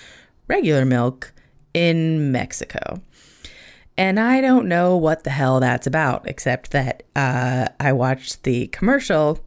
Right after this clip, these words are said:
and it was really cute to listen to him speak Spanish for, like, two words. I was concerned that he was gonna have to speak Spanish the whole time, and we all know that would be a fucking disaster.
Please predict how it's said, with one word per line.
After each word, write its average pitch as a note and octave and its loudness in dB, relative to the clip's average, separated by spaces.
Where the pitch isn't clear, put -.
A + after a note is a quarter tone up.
and F#3 2
it D#3 4
was C3+ 0
really C#3+ 4
cute D3+ 0
to C#3+ 2
listen C#3+ 0
to C#3 0
him C3 -4
speak - -4
Spanish B2+ 0
for, - -2
like, A#2+ -2
two F3+ -2
words. C3 2
I - 0
was C3+ -4
concerned C#3 0
that B2 -4
he C#3+ 0
was B2 -2
gonna B2+ 0
have A#2 -6
to - -10
speak - -6
Spanish B2 -6
the B2+ -6
whole B2 -8
time, A#2 -4
and A#2 -8
we C3 -6
all A2+ -4
know - -6
that - -4
would - -6
be - -6
a - -8
fucking - -10
disaster. - -8